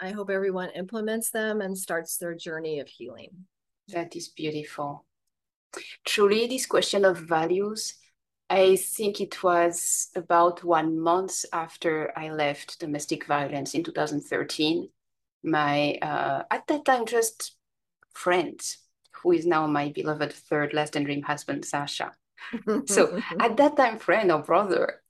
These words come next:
Speaker 2: uh, actually, one of the first thing he did, one of the first things he did was to, um, connect me with a school teacher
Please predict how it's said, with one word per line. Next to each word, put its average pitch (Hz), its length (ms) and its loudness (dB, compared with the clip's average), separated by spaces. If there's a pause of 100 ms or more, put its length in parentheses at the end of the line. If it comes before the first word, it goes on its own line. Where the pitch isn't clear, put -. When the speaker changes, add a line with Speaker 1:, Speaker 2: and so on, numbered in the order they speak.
Speaker 2:
uh, 151 520 2 (340)
actually, 226 680 -6
one 202 240 0
of 226 180 2
the 180 120 -2
first - 500 -6
thing 254 140 -4
he - 420 -4
did, 190 320 -2
one 185 280 4
of 170 120 2
the 165 80 -10
first - 240 -4
things - 600 4
he 170 200 2
did 175 300 2 (320)
was 185 580 4
to, 185 580 8 (220)
um, 156 720 0
connect 196 540 -2
me 180 380 4 (440)
with 175 640 6 (100)
a 160 600 0
school - 560 -8
teacher 160 760 -4